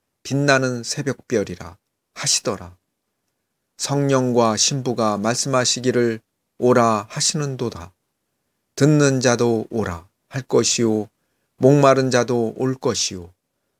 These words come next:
또 누구든지 원하는 자는 값없이 생명수를 취하라. 내가 이 책의 대언의 말씀들을 듣는 모든 사람에게 증언하노니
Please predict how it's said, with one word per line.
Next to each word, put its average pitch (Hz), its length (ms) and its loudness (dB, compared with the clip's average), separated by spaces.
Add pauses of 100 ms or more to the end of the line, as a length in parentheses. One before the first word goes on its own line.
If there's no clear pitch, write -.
(120)
또 147 180 4
누구든지 131 720 0
원하는 127 500 2
자는 113 360 0 (360)
값없이 113 680 0
생명수를 131 880 -6
취하라. 90 540 -8 (1120)
내가 127 360 4
이 120 220 -2
책의 131 680 -2
대언의 123 480 0
말씀들을 113 680 -2
듣는 107 540 -4 (360)
모든 131 400 4
사람에게 123 880 -2
증언하노니 110 760 -4